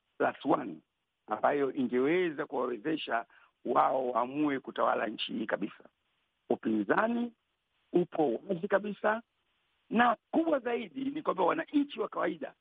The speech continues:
wako tayari kabisa kabisa kueleza feelings zao, wanavyojihisi, wanavyoona wazi kabisa,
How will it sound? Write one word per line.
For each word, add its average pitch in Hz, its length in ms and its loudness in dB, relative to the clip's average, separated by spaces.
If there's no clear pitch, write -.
wako 180 260 4
tayari 220 440 4
kabisa 208 360 0
kabisa 180 440 -2
kueleza 160 920 2
feelings 165 360 4
zao, 147 460 2
wanavyojihisi, 143 1400 0
wanavyoona 156 1120 2
wazi 233 260 -2
kabisa, 226 480 0